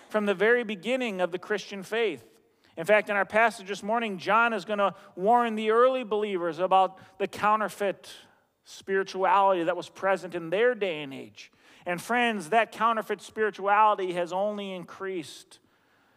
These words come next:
as we get closer and closer to the second coming of Jesus Christ.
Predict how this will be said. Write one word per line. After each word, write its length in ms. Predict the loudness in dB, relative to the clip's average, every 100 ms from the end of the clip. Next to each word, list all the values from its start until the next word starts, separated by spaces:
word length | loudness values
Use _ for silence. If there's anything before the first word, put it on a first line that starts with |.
| _ -6
as 160 | -4 -2
we 160 | -2
get 160 | -2 -2
closer 460 | 0 0 0 -6
and 100 | -8
closer 420 | 0 0 0 -4 -8
to 140 | -8
the 80 | -10
second 400 | -4 -6 -6 -8
coming 320 | -6 -4 -8
of 80 | -10
Jesus 320 | -10 -10 -12
Christ. 560 | -8 -6 -6 -10 -20